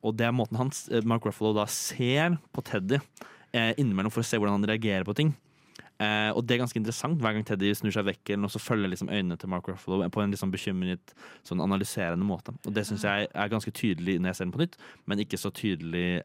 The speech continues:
Speaker 1: eh, når jeg så den første gang.
Speaker 2: Ja, nei, det er jo også, eh,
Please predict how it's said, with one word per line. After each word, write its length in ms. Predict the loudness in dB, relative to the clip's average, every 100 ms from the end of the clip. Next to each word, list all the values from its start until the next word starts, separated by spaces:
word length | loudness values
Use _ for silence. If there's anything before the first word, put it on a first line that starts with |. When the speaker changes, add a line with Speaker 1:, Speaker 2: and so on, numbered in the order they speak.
| -4
Speaker 1:
eh, 600 | -2 -2 -2 -2 -2 -2
når 100 | -4
jeg 40 | -4
så 40 | -6
den 80 | -6
første 160 | -6 -6
gang. 140 | -6 -8 _ -20 -20 -20 -20 _
Speaker 2:
Ja, 160 | 2 4
nei, 160 | 2
det 160 | 2 2
er 100 | 0
jo 160 | 0 -4
også, 360 | -6 -6 -6 -8 -12 -14 -8
eh, 640 | -4 -2 0 0 -2 -6